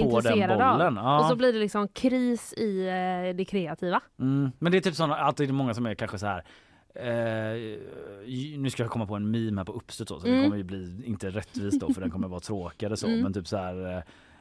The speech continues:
Speaker 1: ja, när man bara fick ta sex köttbullar i bamba i skolan.
Speaker 2: Mm.
Speaker 1: Och så är det typ så. Men det är bara typ så, såna olika så, eh, så här, jag blir arg av X
Speaker 2: Ja,
Speaker 1: och då
Speaker 2: exakt.
Speaker 1: ser jag ut så här.
Speaker 2: Ja.
Speaker 1: Och det tycker jag är ett lager för lite.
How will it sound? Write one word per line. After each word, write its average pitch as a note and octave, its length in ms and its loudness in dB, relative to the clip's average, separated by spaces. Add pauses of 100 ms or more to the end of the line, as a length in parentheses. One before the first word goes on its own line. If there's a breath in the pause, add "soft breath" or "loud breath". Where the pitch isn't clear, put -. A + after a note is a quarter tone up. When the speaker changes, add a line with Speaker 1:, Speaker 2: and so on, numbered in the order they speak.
(120 soft breath)
Speaker 1:
ja, C#3+ 440 6
när B2 140 4
man B2 180 2
bara A2 260 4
fick G#2 200 -6
ta G2+ 280 2
sex - 600 -6
köttbullar G#2+ 640 -2
i G#2 60 0
bamba F#2+ 340 -2
i F#2 40 -6
skolan. G2 440 -2
Speaker 2:
Mm. B3+ 260 4 (100)
Speaker 1:
Och - 140 -16
så D#4+ 100 4
är D#4 40 8
det D#4+ 140 2
typ - 80 -8
så. C#4 220 0
Men C#3+ 80 2
det D#3+ 60 4
är - 20 4
bara E3+ 120 4
typ D3+ 160 2
så, D3+ 200 -2
såna C3+ 200 2
olika A2+ 260 0
så, F#2+ 280 0
eh, - 840 -12
så A#2+ 160 -2
här, F#2+ 320 0
jag A#2+ 320 4
blir A#2 220 2 (200)
arg A2 320 0
av F#2+ 360 0
X - 220 -6
Speaker 2:
Ja, G#3 420 4
Speaker 1:
och - 60 -8
då G#3 60 2
Speaker 2:
exakt. G3 240 0
Speaker 1:
ser G#2 200 -2
jag G2+ 100 0
ut F2+ 160 -6
så A2 100 -6
här. G#2 320 0
Speaker 2:
Ja. F#3+ 280 0
Speaker 1:
Och A2+ 60 -8
det C3 100 0
tycker C3 220 -2
jag A2 280 2
är G2 240 -4
ett - 180 -14
lager F#2 260 -6
för G2 100 -12
lite. E2 240 -14